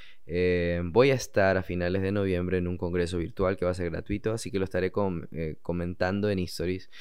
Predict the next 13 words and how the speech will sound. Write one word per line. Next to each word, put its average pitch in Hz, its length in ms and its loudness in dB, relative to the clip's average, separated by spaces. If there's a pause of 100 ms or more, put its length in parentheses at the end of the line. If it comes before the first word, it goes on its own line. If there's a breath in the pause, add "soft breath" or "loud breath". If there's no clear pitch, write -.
(160 loud breath)
Por 127 160 6
si 135 80 6
alguien 127 200 4
quiere 113 200 6
escuchar 107 500 4
mi 110 160 0
ponencia, 92 560 0
es 98 160 -6
un 92 100 -4
congreso 85 420 -2
académico. 87 600 -4 (720 soft breath)
Eh, 82 440 -6
este, 78 640 -6